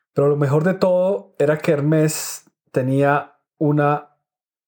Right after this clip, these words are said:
característica muy especial, y era que tenía entrada al Olimpo, ese sitio donde vivían los dioses y en donde se tomaban todas las decisiones.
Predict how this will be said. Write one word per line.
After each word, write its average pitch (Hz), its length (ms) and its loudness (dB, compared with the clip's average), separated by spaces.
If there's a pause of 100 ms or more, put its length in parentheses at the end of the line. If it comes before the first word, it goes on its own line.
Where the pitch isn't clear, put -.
(400)
característica 131 680 -2
muy 143 300 2
especial, 117 680 -2 (400)
y 123 80 -2
era 131 140 0
que 147 80 0
tenía 120 600 -2
entrada 120 420 0
al 123 100 2
Olimpo, 113 500 -4 (400)
ese - 180 -6
sitio 156 420 0
donde 143 340 2
vivían 120 280 0
los 139 140 0
dioses 131 580 -2 (380)
y 131 140 -2
en 127 60 0
donde 123 200 2
se 127 140 -2
tomaban 123 520 0
todas 151 240 2
las 151 120 0
decisiones. 123 800 -2